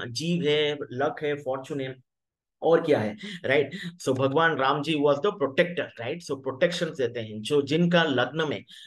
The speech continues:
Jupiter बैठे हुए हैं, right? Protection श-, होते हैं। तो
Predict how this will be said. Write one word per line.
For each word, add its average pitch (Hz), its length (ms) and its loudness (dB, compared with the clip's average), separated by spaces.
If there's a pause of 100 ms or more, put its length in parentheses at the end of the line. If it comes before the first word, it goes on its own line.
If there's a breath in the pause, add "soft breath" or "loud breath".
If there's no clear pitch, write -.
(140 loud breath)
Jupiter 147 500 0
बैठे 131 220 2
हुए 143 220 2
हैं, 110 180 -4
right? 127 340 -4
Protection 151 600 -2
श-, 147 140 -6
होते 127 520 2
हैं। 135 260 -4 (400 loud breath)
तो 123 420 4